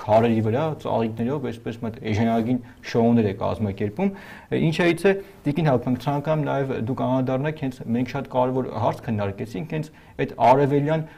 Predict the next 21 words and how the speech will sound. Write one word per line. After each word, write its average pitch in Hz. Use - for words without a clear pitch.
հայկական 147
լեռնաշխարհը 143
առհասարակ 143
հանվում 127
է 185
և 156
նրա 143
փոխարեն 143
օգտագործվում 127
է -
արևելյան 135
Անատոլիա 139
տերմինը։ 120
Այսինքն 160
դա 160
մենք 139
գալիս 139
ենք, 143
ը, 110
Աբդուլ 131
Համիդյան 117